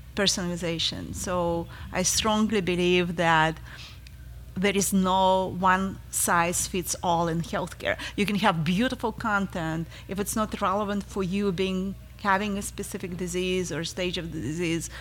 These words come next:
it's almost irrelevant. Uh, secondly, what's interesting in healthcare is that when you talk about, like, some horrible conditions,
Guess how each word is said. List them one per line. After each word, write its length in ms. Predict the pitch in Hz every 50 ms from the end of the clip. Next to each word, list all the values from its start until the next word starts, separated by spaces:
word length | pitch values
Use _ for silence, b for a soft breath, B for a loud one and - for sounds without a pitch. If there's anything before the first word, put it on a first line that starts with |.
| B B B
it's 160 | 196 196 -
almost 300 | 214 196 185 185 - -
irrelevant. 520 | 190 170 147 113 151 - 170 190 185 175 - B B B B B B B B B B
Uh, 240 | 196 190 190 175 -
secondly, 800 | - - 277 277 - 339 330 311 254 233 226 214 202 202 - - - - -
what's 320 | - 185 190 180 - - - -
interesting 540 | - 240 247 233 - - - - 226 190 175
in 120 | 190 165 170
healthcare 840 | - - 233 233 254 240 - - - - 190 175 170 175 175 - -
is 420 | 196 190 180 180 180 180 180 - 175
that 380 | 170 180 175 170 160 160 175 - B B B B B B B B B B - - - - - -
when 320 | 214 196 214 208 202 208 208
you 160 | 208 208 196
talk 320 | - - - 302 330 -
about, 380 | 370 226 240 226 214 202 196 196
like, 340 | 190 175 175 170 - - - -
some 460 | - - - 202 185 175 170 - - - - - -
horrible 720 | - - - 226 226 233 220 190 196 185 185 185 175 - - - -
conditions, 920 | - 196 175 156 - 240 262 - - - 185 185 180 185 - - - -